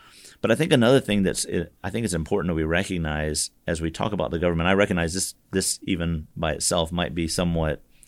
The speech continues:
I don't know, controversial. People might disagree with me.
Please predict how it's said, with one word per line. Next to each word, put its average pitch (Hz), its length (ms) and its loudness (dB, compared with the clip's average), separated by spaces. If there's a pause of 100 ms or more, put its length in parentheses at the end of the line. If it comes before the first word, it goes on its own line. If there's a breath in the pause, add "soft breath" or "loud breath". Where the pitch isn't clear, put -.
(640 soft breath)
I 80 100 -6
don't 71 120 -4
know, 69 80 -6
controversial. 73 720 -2 (640)
People 92 160 4
might 82 260 -2
disagree 78 340 -2
with 71 120 0
me. 76 240 -2